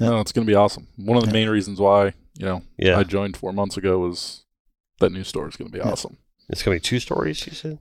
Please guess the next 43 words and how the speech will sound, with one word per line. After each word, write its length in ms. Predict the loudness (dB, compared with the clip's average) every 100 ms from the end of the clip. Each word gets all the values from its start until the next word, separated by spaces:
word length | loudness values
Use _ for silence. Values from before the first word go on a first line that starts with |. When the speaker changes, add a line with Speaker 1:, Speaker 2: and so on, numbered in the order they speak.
| -2
Speaker 1:
Uh, 60 | 4
the 100 | 6
offices 440 | 6 2 -2 0
are 80 | 2
upstairs, 520 | 2 -2 -6 -6 -6 -2
you 100 | -2
know, 100 | 0
but 140 | 4
Speaker 3:
Okay. 220 | 6 6
Speaker 1:
the, 80 | 4
uh, 220 | 2 0 -4
you 120 | -8
know, 100 | -4
ba-, 160 | -2 2
basically 380 | 2 4 2
some 180 | 0 2
office 300 | 4 4 0
upstairs, 420 | -4 -6 -6 -6 -4
but, 200 | -4 -4 -12 -10 2
but 60 | 4
what, 180 | 4 4
you 80 |
know, 100 | 2 4
the 100 | 4
room, 400 | 4 4 0 -6 -8
um, 420 | -4 -4 -6 -12 -4
out 200 | 2 2
front, 280 | 2 0 0
I 60 | -4
think 140 | -4
it's 80 | -4
got 140 | -4
a 40 | -4
fourteen 460 | 0 0 0 -6 -6
or 100 | -4
sixteen 400 | -4 -4 -8 -6
foot 180 | -4 0
ceiling 380 | 0 0 -4 -10
in 100 | -10
it. 100 | 2
So 80 | 4
Speaker 3:
Right. 80 | 4
Speaker 1:
it's, 160 | 2